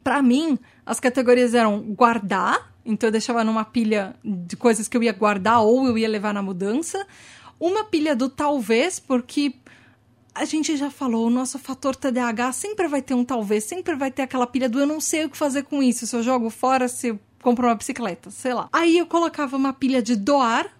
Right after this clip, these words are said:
para coisas que eu achava que elas ainda tavam boas, mas elas não serviam pra mim, e eu podia doar pra uma pessoa que precisasse mais,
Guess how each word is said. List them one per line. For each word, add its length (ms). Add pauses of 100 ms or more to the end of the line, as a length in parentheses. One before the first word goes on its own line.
(120)
para 180
coisas 500
que 240
eu 100
achava 280
que 80
elas 160
ainda 200
tavam 400
boas, 280
mas 160
elas 180
não 140
serviam 440
pra 200
mim, 260
e 100
eu 100
podia 340
doar 320
pra 120
uma 80
pessoa 280
que 80
precisasse 580
mais, 460